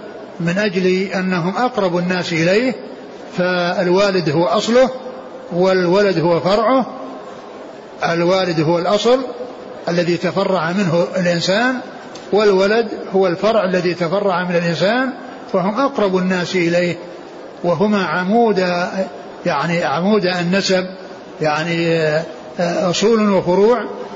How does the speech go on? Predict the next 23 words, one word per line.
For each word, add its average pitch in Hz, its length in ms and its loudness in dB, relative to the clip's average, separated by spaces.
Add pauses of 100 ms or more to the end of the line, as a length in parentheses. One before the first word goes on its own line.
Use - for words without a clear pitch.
فالأصول 214 460 2
هم 185 220 -2
الآباء 180 720 0 (160)
والفروع 190 600 2
هم 196 340 0
الأولاد. 175 580 0 (1900)
وفي 208 340 2
ذلك 220 340 2
تنبيه 196 680 0 (480)
على 190 340 0
من 214 200 0
سواهما، 202 720 2 (300)
وأنهما 196 760 0
إذا 185 260 0
كان، 185 560 0 (400)
آه، 185 300 0
يجب 185 380 2
أن 180 140 -2
تكون 190 380 0
محبة 180 440 -2
الرسول 180 380 0
فوق 220 260 0
محبتهما 214 840 0